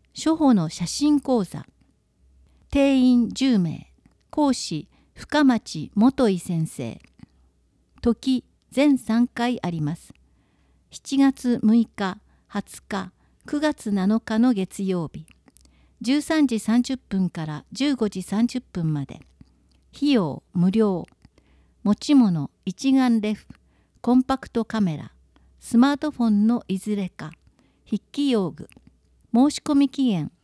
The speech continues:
六月二十五日。四、ウェブアプリ体験講座。定員八名。講師、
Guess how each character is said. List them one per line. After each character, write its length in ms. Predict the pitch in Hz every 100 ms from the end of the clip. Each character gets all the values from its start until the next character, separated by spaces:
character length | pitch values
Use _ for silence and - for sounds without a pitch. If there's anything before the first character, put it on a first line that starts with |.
| _
六 240 | 165 180 262
月 260 | 294 -
二 180 | 269 294
十 240 | 269 208 170
五 160 | 202
日。 400 | 202 175 - - _ _ _ _ _ _ _ _ _ _ _
四、 360 | - 285 220 185 - _ _ _ _
ウ 60 | 226
ェ 160 | 294
ブ 200 | 277 294 - -
ア 120 | 269
プ 160 | -
リ 140 | 196 175
体 240 | - 262
験 280 | 269 269 247
講 240 | - 202
座。 200 | 165 180 - _ _ _ _ _ _ _ -
定 300 | 269 285 277
員 240 | 262 254 -
八 340 | 214 - 269
名。 300 | 240 156 - _ _ _ _ _ _ -
講 200 | 302 285
師、 360 | - - 160